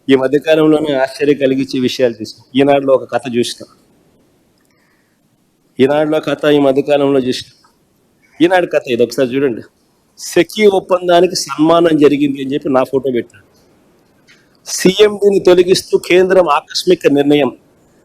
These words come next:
జగన్ ప్రభుత్వంతో ఒప్పందంపై వచ్చిన ఆరోపణలే పరోక్ష కారణం అని చెప్పి ఈనాడు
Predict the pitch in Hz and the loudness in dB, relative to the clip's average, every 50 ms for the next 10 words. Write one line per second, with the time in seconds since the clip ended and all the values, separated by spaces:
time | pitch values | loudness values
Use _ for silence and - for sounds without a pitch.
0 | _ _ _ 110 117 147 151 156 190 202 202 190 - 180 180 170 190 185 - - | _ _ _ 0 2 2 2 2 0 0 0 0 2 2 2 4 2 0 0 -2
1 | 180 175 175 170 175 185 175 170 165 170 - 175 175 175 170 170 165 165 165 170 | -2 0 0 2 4 4 4 4 2 0 -2 -6 -4 0 2 2 2 2 2 2
2 | 175 180 170 156 160 151 - - 156 160 151 - - 117 127 147 160 165 175 180 | 2 2 2 2 0 -2 -2 -4 -4 -4 -4 -4 -4 -2 0 0 2 2 4 2
3 | 180 180 - - - 160 165 165 165 165 180 185 196 208 208 - - - _ _ | 2 2 -2 -8 -10 -6 -2 0 2 2 2 2 2 2 0 0 -2 -8 _ _
4 | _ _ _ _ _ _ - - 135 139 165 185 196 - - - - - - - | _ _ _ _ _ _ -2 -2 0 2 4 2 2 2 -2 -6 -6 -6 -10 -4
5 | - 143 147 143 147 147 147 143 143 135 127 123 127 123 123 - - 135 127 123 | -2 0 2 2 2 2 0 0 -2 -2 -2 -2 -2 -4 -6 -4 0 0 2 2
6 | 135 170 185 - _ _ _ _ _ _ _ _ _ _ _ _ _ _ - 156 | 0 -2 -6 -12 _ _ _ _ _ _ _ _ _ _ _ _ _ _ 2 2
7 | 165 160 160 160 147 | 2 4 2 0 2